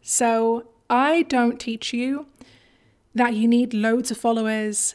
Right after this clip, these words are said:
and all of these viral posts, and that should be the emphasis of your business in order to be profitable.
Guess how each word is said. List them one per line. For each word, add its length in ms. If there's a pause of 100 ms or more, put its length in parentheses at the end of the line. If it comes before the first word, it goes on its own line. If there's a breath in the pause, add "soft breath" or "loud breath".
and 140
all 160
of 80
these 240
viral 480
posts, 460
and 100
that 140
should 160
be 100
the 140
emphasis 480
of 100
your 140
business 640
in 120
order 220
to 180
be 200
profitable. 1000